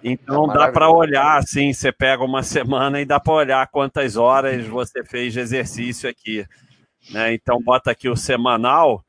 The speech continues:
Speaker 1: então vamos botar uma média aqui de, que tá aqui de dezesseis, quinze horas por semana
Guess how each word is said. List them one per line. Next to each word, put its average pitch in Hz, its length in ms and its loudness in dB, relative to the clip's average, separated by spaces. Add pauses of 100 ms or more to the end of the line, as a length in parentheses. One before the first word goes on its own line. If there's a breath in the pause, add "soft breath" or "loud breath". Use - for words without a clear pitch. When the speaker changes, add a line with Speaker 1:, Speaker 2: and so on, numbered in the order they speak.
(580)
Speaker 1:
então 135 360 -2
vamos 143 200 -4
botar 147 380 2
uma 139 100 4
média 135 500 2
aqui 143 440 -4
de, 123 680 -4
que 120 140 -10
tá 123 240 0
aqui 127 320 -4
de 113 420 -6
dezesseis, 113 1080 0
quinze 131 460 0
horas 120 500 4
por 117 180 -14
semana 107 760 -4